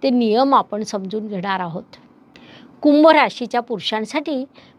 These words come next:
पहिला महत्त्वपूर्ण नियम म्हणजे तुम्ही आपल्या श्वसन प्रक्रियेकडे विशेष लक्ष द्यावं, कारण कुंभ राशीला हा त्रास होण्याची एक नैसर्गिक शक्यता असते.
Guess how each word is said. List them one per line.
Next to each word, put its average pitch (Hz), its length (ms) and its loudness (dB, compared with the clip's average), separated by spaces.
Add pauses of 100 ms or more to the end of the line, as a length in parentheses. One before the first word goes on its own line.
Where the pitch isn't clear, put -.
पहिला 285 380 6
महत्त्वपूर्ण 285 720 -2
नियम 233 480 -6
म्हणजे 233 340 -2
तुम्ही 233 200 -2
आपल्या 233 540 0
श्वसन 262 540 -2
प्रक्रियेकडे 233 760 -2
विशेष 226 480 -4
लक्ष 214 240 -6
द्यावं, 98 320 -8 (760)
कारण 247 260 4 (120)
कुंभ 269 260 4
राशीला 240 640 2
हा 233 200 -4
त्रास 202 440 -8
होण्याची 196 440 -6
एक 247 240 -2
नैसर्गिक 226 600 -4
शक्यता 214 440 -6
असते. - 340 -8